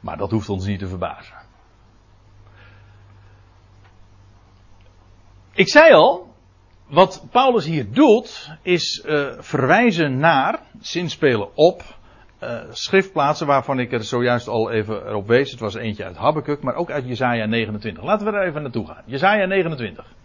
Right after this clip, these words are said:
En dan zult u ook zien hoe Paulus maar niet zomaar lukraak een, eh, een schriftplaats aanhaalt, maar dat juist helemaal past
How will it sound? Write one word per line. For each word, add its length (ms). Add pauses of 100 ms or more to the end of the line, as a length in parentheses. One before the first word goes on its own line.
(960)
En 100
dan 100
zult 180
u 60
ook 100
zien 380
hoe 360
Paulus 520
maar 160
niet 200
zomaar 380
lukraak 640
een, 300
eh, 100
een 300
schriftplaats 720
aanhaalt, 680
maar 320
dat 320
juist 340
helemaal 680
past 560